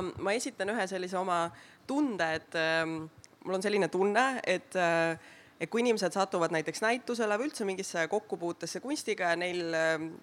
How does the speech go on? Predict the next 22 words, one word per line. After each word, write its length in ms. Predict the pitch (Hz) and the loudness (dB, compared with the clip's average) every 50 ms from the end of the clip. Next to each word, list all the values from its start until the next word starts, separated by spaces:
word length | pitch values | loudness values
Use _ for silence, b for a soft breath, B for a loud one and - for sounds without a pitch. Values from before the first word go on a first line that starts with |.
| - | -4
tekib 300 | - 233 226 - 214 175 - | -4 -4 -4 -4 -8 -6 -4
see 140 | - 170 170 | -2 -2 -2
sihuke 300 | 170 165 - - 170 165 165 165 160 170 - - - - | -2 -6 -6 -4 -2 -2 -2 -4 -6 -10 -14 -18 -14 -4
küngas 480 | - 254 247 302 - 196 151 208 - - - | 2 4 4 6 6 4 2 0 -2 -2 0
tee 160 | - 214 208 185 | 2 4 4 4
peale, 360 | - 165 147 147 151 151 160 | 2 0 0 0 -2 -4 -6
et 100 | - - | -4 -6
on 100 | 185 185 | -6 -6
tunne, 280 | 180 202 208 202 175 165 | -4 -2 0 0 0 0
et 80 | 165 - | 0 -2
ei 160 | 101 170 190 | -2 -2 -2
saa 220 | 170 196 170 165 165 | 2 2 4 4 4
aru, 240 | 170 165 156 160 - B B B B B B B B | 4 2 0 -2 -4 B B B B B B B B
et, 220 | 175 175 175 - - - | -2 -2 -2 -2 -2 2
ähm, 540 | 180 165 165 165 165 160 160 160 160 160 160 156 - - _ _ _ _ _ _ _ _ _ - - _ _ _ _ - | 4 4 6 6 4 4 2 0 -2 -4 -4 -8 -12 -18 _ _ _ _ _ _ _ _ _ -20 -20 _ _ _ _ -6
et 120 | 175 170 | -4 -2
see, 120 | - 180 - - - - - | -2 -2 -2 -4 -12 -10 -4
äh, 220 | - 175 165 165 | -2 0 0 2
nii-öelda 340 | 165 170 175 170 165 - 170 | 2 2 0 0 0 0 2
reaktsioon, 840 | 175 170 175 170 - - 247 269 285 247 196 180 175 165 160 165 - B B B B B B B B B | 4 4 4 4 2 2 2 4 4 4 4 2 2 -2 -4 -6 -8 B B B B B B B B B
äh, 280 | - 170 165 160 160 156 - | -4 -2 -2 -2 -2 -4 -4
kunstile, 640 | - 254 277 311 302 - - 196 180 170 165 160 160 | -2 0 0 2 0 0 0 0 0 2 4 4 4